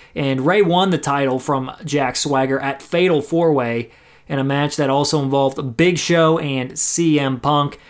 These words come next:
And I actually watched that pay-per-view. I actually bought that pay-per-view, my dad did, back in twenty ten.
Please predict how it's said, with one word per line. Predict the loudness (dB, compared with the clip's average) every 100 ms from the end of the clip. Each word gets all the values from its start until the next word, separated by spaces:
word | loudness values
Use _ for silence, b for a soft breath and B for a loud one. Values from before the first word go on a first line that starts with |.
| B -4
And | 0
I | 0 0
actually | 0 2
watched | 2 0 0
that | -2 -2
pay-per-view. | -4 -2 0
I | 0
actually | 0 -2
bought | -4 -2 0 0
that | -2 -4 -4
pay-per-view, | -6 -6 -8 -6
my | -4 -4
dad | -2 -2 -2
did, | -6 -10 -12 B B B _
back | -2 -2 -4 -12 _ _ _ _
in | -4 -4
twenty | -4 -2 0 0 -2
ten. | -2 0 0 0